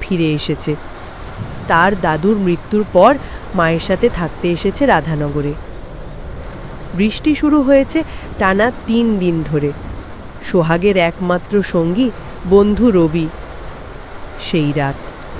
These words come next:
তারিখ উনিশ আষাঢ়, দিনভর বৃষ্টি। সন্ধ্যায় রবি এসে বলল, "ভাই, নতুন বাজার থেকে জিনিস আনতে হবে, আর কেউ যাবে না, তুই চল আমার সাথে।" সোহাগ হেসে বলল,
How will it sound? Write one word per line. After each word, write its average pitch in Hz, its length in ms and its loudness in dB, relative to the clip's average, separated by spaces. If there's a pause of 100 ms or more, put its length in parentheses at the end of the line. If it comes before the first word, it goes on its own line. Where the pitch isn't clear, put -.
(640)
তারিখ 240 320 4 (400)
উনিশ 208 380 4
আষাঢ়, 147 340 0 (1080)
দিনভর 220 540 6
বৃষ্টি। 165 540 -4 (680)
সন্ধ্যায় 226 500 6
রবি 220 300 6
এসে 247 200 4
বলল, 220 440 4 (800)
"ভাই, 185 320 2 (400)
নতুন 214 400 4
বাজার 202 360 6
থেকে 233 220 2
জিনিস 185 360 2
আনতে 175 300 2
হবে, 156 280 0 (440)
আর 240 120 6 (140)
কেউ 233 220 6
যাবে 180 300 6
না, 156 140 0 (360)
তুই 190 160 2
চল 226 240 4
আমার 269 200 6
সাথে।" 294 340 0 (800)
সোহাগ 247 340 6
হেসে 277 240 0
বলল, 285 320 6